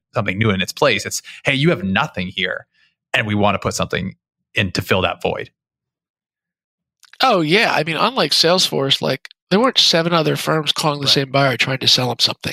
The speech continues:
Speaker 2: right? So the issue you have now with the proliferation of venture and the, the SaaS economy and saster is your
Speaker 1: Right.
Speaker 2: buyer is just getting pummeled, right? And so the way I look at the entire sales process,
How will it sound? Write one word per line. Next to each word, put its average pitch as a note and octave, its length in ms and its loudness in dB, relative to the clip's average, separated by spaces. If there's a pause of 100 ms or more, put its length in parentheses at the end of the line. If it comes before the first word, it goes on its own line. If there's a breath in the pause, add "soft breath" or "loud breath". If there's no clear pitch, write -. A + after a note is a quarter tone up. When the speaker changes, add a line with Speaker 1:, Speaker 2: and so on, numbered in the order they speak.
(120)
Speaker 2:
right? C3 160 0
So C#3+ 100 2
the C#3+ 140 2
issue F3 220 4
you C#3+ 100 2
have C3 240 0
now C#3 140 2
with C3 100 -2
the - 60 -16
proliferation C#3 480 2
of B2+ 60 -8
venture C3+ 440 0
and A#2+ 160 -8
the, A#2 160 -4 (720 loud breath)
the - 80 0
SaaS C#3 340 4
economy C3+ 360 0
and A#2+ 80 -8
saster D#3 500 2
is B2 320 -2
your F3+ 180 4
Speaker 1:
Right. E3 60 -6
Speaker 2:
buyer B2 400 2
is A#2 140 2
just - 160 0
getting A2+ 200 -8 (100)
pummeled, - 500 -2 (640 loud breath)
right? D#3 280 2 (120)
And E3+ 180 2
so E3 340 2 (120)
the G#3 100 2
way B3+ 140 4
I C4 160 4
look F#3+ 220 0
at F3+ 80 0
the E3+ 120 2
entire D3+ 320 2
sales D3 300 0
process, F#3 480 0